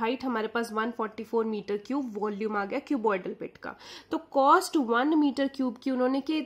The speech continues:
कितनी दे रखी है? रुपीज थर्टी। So, वन फ़ोर्टी फ़ोर मीटर क्यूब की क्या हो जाएगी? थर्टी into वन फ़ोर्टी फ़ोर, यानी कि फ़ोर थ्री टू ज़ीरो रुपीज आपके पास कॉस्ट आ जाएगी। Question number five देखते हैं,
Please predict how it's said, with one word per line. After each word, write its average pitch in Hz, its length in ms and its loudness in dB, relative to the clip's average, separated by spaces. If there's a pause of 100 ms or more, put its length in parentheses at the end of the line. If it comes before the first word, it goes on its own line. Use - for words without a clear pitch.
(120)
कितनी 285 260 -2
दे 247 140 2
रखी 202 280 -6
है? 180 100 -4
रुपीज 269 460 -2
थर्टी। 294 360 0 (280)
So, 269 140 0
वन 240 200 2
फ़ोर्टी 240 360 -2
फ़ोर 277 340 0
मीटर 254 320 2
क्यूब 233 300 -6
की 226 160 -6
क्या 214 160 -4
हो 214 120 -4
जाएगी? 190 340 -6 (140)
थर्टी 220 400 -6
into 277 340 -2
वन 208 180 2
फ़ोर्टी 190 340 -10
फ़ोर, 190 300 -10
यानी 202 180 -4
कि 247 180 -6
फ़ोर 247 480 0
थ्री 226 200 -8 (100)
टू 208 160 -6
ज़ीरो 214 380 0 (320)
रुपीज 254 480 4
आपके 190 280 -4
पास - 320 -4 (100)
कॉस्ट 294 300 2
आ 302 60 2
जाएगी। 294 440 -2 (1040)
Question 294 240 4
number 330 260 6
five 240 300 0
देखते 240 340 0
हैं, 240 200 0